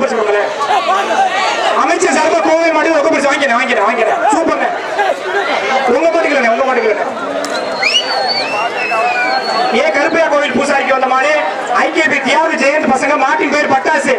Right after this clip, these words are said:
சிவகாசி பட்டாசு. தெரிக்க போகுது சிவகாசி பட்டாசு. சூப்பர். மாடு வெட்டி விட்டுறது. மாடு வெட்டி விட்டுறது. அண்ணே, அந்த மைக்கை ஆன் பண்ணிடுங்க.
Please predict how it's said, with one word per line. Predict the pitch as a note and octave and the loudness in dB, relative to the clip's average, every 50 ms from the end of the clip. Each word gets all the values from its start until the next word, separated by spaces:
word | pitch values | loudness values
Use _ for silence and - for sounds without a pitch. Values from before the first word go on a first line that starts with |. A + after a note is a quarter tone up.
| - - - - - - - - - - - - | -2 -4 -6 -4 -2 0 0 0 0 0 0 0
சிவகாசி | C4+ C4+ C#4+ D#4 D#4 D#4+ D4 C#4+ C#4 C#4+ C#4+ C4+ | 2 2 2 2 2 2 2 2 2 0 0 0
பட்டாசு. | C4 C#4 C#4 C#4+ C#4 C4+ C4 - C4+ C4+ C#4 C#4 - - - - - - - - - - - - - - - - A#3+ | 0 2 2 2 2 2 0 0 2 2 2 2 2 0 0 0 0 0 2 2 2 2 2 0 0 0 0 0 2
தெரிக்க | A#3+ C4 C#4+ D4 - - D#4+ D4+ C4+ | 2 2 2 2 0 0 0 0 2
போகுது | C4 C#4 C#4 C#4 C4+ | 2 2 2 2 0
சிவகாசி | C4 C4+ C#4 C#4 C4 - A#3+ | 0 2 2 0 0 0 0
பட்டாசு. | A#3+ A#3+ B3+ B3+ B3 A#3 A#3+ G3+ - - - - - - - - - - - - - | 0 0 0 0 0 0 0 0 0 -2 -4 -4 -2 -2 -2 -2 0 0 2 2 4
சூப்பர். | - - D#4 D#4+ E4+ F4 - F#4 E4 D#4+ D4 C#4+ D4+ E4 G#4+ A#4 B4 A#4+ A#4 A4 A4 - G4+ G4 - - G#4 G#4 | 4 4 4 4 2 2 2 2 2 2 2 2 0 0 0 0 2 2 2 2 0 0 0 0 0 0 0 2
மாடு | - B3 C#4 D4+ D#4 D#4 D4+ | 2 2 2 2 2 2 2
வெட்டி | D4 C#4+ C4+ C4+ | 0 2 2 0
விட்டுறது. | C#4+ - C4 B3+ B3+ C4+ C4+ C4 B3 - C4 - - - - - A4+ A4+ A4 A4 G4+ F#4+ F4 - - - - - - - - D#4+ F4+ - - - | 2 2 2 2 2 2 2 2 2 0 0 -2 -2 0 0 0 0 0 0 0 0 0 0 -2 -4 -4 -8 -8 -8 -6 -4 -4 -4 -4 -4 -2
மாடு | - - - C4 C4 C4 A#3+ | 0 0 2 2 2 2 0
வெட்டி | A#3+ - - A#3 | 0 0 0 0
விட்டுறது. | A3 G3+ G3+ G3+ G3 G#3 G3 E3+ - - - - - - - - - - - - - - - - - - F5 - - - - - - - C6+ - - - B5 - - - - - - - - - - - - - - - - - - - F#4 F#4+ - - - - - F#4 - - - | 0 2 2 2 2 0 0 0 -2 -4 -4 -4 -4 -6 -6 -4 -4 -4 -2 -2 -2 -2 -2 -2 -2 -2 -2 -4 -4 -4 -6 -6 -4 -4 -4 -2 -2 -2 -2 -2 -2 -4 -4 -4 -4 -4 -4 -2 -2 -2 -2 -2 -2 -2 -2 -4 -4 -2 -2 -2 -2 -2 -4 -4 -4 -4 -4 -4 -2
அண்ணே, | - A#3+ C#4+ D4 | -2 0 0 0
அந்த | D4 C4+ C4 | 2 2 2
மைக்கை | C4+ D#4+ E4+ D#4 D4 | 0 0 0 0 0
ஆன் | C#4+ D4 | 0 0
பண்ணிடுங்க. | C#4+ C#4 C#4 B3 A#3 A3 | 0 0 0 0 0 0